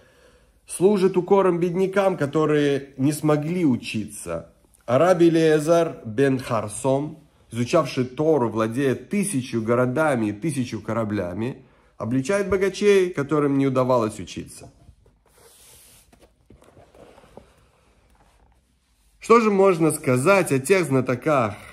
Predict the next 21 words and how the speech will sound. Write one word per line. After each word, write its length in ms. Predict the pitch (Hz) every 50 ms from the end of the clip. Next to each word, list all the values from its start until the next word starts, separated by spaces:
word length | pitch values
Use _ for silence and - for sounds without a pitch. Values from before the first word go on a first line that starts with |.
| - _ _
Торы, 540 | - 185 196 202 196 180 170 160 151 139 120
которые 500 | - 117 113 - 156 156 147 143 131 117
остались 460 | 113 - - 139 135 131 127 120 104
бедняками, 680 | 101 113 110 107 113 123 123 143 139 117 101 92 85
подобно 540 | 85 - 107 110 120 135 131 123 127 120 113
раби 260 | 117 123 120 113 117
Ханине 720 | 110 - 120 120 131 147 156 156 147 127 117 107 101 90 - -
бен 300 | 101 98 110 101 101 98
Досе 300 | 104 131 123 107 - -
и 40 | 101
его 140 | 98 107 107
товарищам? 640 | 107 113 104 95 85 80 - - - - - - _ _ _ _ _ _ _ _ _ _ _ _ _
По 80 | - 147
предположению, 840 | 147 131 151 156 160 160 160 160 202 214 202 180 170 160 156 151
по 220 | 147 151 - 170 156
предположению 720 | - 139 131 - 131 127 120 113 117 139 135 123 117 107
Магараля, 800 | 98 92 92 98 95 127 156 170 170 160 156 147 143 147 - - _ _ _ _ _ _ -
Бог 320 | 110 107 147 185 180 170
уберёт 460 | 170 160 151 175 180 202 202 202 160 170
этих 280 | 151 131 - 135 120
людей 720 | 127 120 120 117 117 151 170 180 185 175 165 - - -